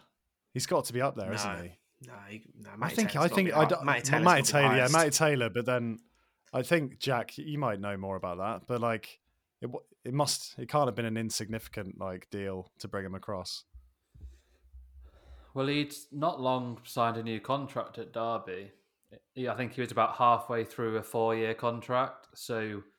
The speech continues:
Speaker 3: he would have been on a reasonable championship wage 'cause he'd played a few games for Derby.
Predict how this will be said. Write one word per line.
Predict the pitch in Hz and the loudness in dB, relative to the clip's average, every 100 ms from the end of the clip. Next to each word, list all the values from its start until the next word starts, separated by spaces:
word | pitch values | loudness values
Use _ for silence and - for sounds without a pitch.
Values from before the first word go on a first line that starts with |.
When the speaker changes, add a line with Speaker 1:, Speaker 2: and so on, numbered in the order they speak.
| _ | _
Speaker 3:
he | - | -10
would | 113 123 | -6 -4
have | 113 - | -4 -4
been | 113 | -4
on | 110 107 | -2 -4
a | |
reasonable | 107 123 107 104 101 | -4 -6 -6 -8 -6
championship | 127 120 - 101 - 101 | -2 -2 -4 -12 -12 -14
wage | 95 101 95 98 - | -8 -8 -8 -12 -16
'cause | 101 | -14
he'd | 104 | -14
played | - 110 104 | -6 -4 -4
a | |
few | 101 104 | -8 -10
games | 98 113 113 - | -4 -4 -4 -8
for | - | -6
Derby. | 101 95 92 98 98 | -4 -4 -4 -8 -10